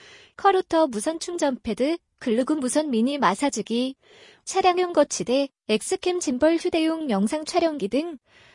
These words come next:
오 종 가운데 하나를 선택해 받을 수 있다. 또한 에스케이텔레콤은 갤럭시 S가 함께한 십 년을 기념하는 인생샷 원정대 이 기 이벤트도 준비했다.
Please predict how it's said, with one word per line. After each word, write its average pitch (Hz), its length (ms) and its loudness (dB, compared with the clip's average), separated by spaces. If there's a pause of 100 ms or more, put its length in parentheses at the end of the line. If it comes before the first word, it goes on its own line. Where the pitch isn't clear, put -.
(120)
오 214 140 0
종 349 240 0
가운데 294 360 2
하나를 339 420 2
선택해 359 500 -2
받을 247 300 0
수 277 160 -2
있다. 180 520 -4 (1200)
또한 339 300 2
에스케이텔레콤은 330 1200 -2
갤럭시 285 520 2
S가 269 520 0
함께한 320 540 0
십 359 160 -4
년을 330 340 0
기념하는 233 680 0
인생샷 330 640 0
원정대 254 560 0
이 240 120 0
기 277 280 -2
이벤트도 254 460 0
준비했다. 202 840 -2